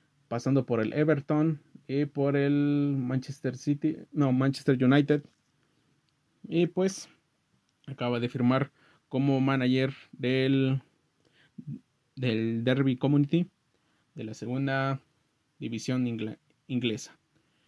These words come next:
Y pues esto sería todo hasta el momento. Y pues nos vemos en la siguiente semana con un capítulo nuevo de Los Sonidos de la Dona.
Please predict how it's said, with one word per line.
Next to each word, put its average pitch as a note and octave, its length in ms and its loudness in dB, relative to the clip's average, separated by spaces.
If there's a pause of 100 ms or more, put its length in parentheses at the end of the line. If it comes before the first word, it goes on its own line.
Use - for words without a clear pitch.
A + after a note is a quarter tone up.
(200)
Y D#3 180 -10
pues - 560 -8
esto - 240 -10
sería A#2+ 300 0
todo F3 380 2 (200)
hasta - 140 -16
el A2+ 60 -8
momento. C#3+ 520 -2 (560)
Y D#3+ 220 -4
pues D3+ 180 0
nos A#2+ 180 4
vemos C#3 300 4
en C3 60 2
la A#2 100 -2
siguiente B2+ 320 -2
semana C#3 540 0 (300)
con A2+ 180 -6
un B2+ 80 0
capítulo C3 380 -2
nuevo B2 260 0
de A#2 60 0
Los A#2 140 -4
Sonidos A#2 340 -2
de A#2+ 60 -2
la - 120 -4
Dona. D3+ 340 2